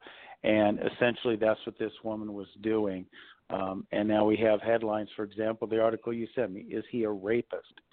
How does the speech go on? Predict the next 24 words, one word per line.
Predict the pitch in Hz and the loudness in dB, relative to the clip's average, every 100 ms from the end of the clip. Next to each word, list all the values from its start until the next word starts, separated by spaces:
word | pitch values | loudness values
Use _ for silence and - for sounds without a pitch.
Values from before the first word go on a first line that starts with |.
| _ - _ - | _ -20 _ -4
Hell | - 170 | 0 2
no, | 160 139 143 | 0 -2 -2
he's | 135 104 113 | -4 -8 -10
not | 107 104 | -10 -10
a | |
rapist. | 98 90 92 98 - 90 - - _ _ _ _ _ _ _ 113 | -12 -12 -12 -12 -12 -14 -14 -20 _ _ _ _ _ _ _ -6
I | |
mean, | 113 120 | -4 -2
we're | 120 | -4
talking | - 131 127 | 0 0 0
about | 123 117 | -4 -8
what | 113 113 - | -8 -10 -10
she | 131 127 | -8 -8
is | 117 | -6
saying | 123 113 110 | -8 -8 -8
is | 101 92 | -14 -14
non-verbal | 110 110 113 113 117 117 120 120 - _ _ _ _ 104 117 120 110 - - | -14 -8 -4 0 0 0 -2 -8 -14 _ _ _ _ -2 0 0 -4 -8 -6
cues. | 120 110 101 | -4 -2 -4
"You | 110 | -6
didn't | 120 113 | -8 -6
pick | 120 - | -8 -4
up | 117 | -2
on | 113 107 | -2 -4
my | 107 | -6